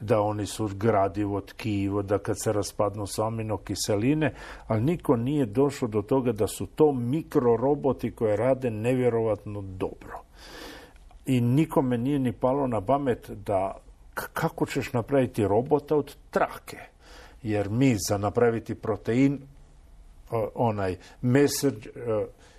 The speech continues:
imamo D N K koji ima zapis. Onda dođe tamo i napravi se, e, e, messenger R N A koji ima kopiju, zapis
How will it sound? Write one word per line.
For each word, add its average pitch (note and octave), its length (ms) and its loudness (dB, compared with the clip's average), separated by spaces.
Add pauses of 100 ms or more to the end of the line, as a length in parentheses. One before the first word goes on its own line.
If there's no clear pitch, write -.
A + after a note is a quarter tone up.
(120)
imamo B2 340 4
D A2 200 4
N G2+ 120 -4
K - 140 -12 (200)
koji A2 180 2
ima A2+ 180 2
zapis. - 580 -6
Onda A#2 320 4
dođe G#2+ 500 2
tamo A#2+ 540 4 (400)
i B2+ 100 0
napravi A2+ 540 2
se, A#2 500 2 (220)
e, A2+ 60 -2
e, G#2+ 220 2 (400)
messenger A#2 960 2 (160)
R A2+ 180 4
N A2 240 2
A B2 220 2 (360)
koji A#2 260 4
ima B2 240 4 (120)
kopiju, D#3+ 680 2 (140)
zapis D#3 520 2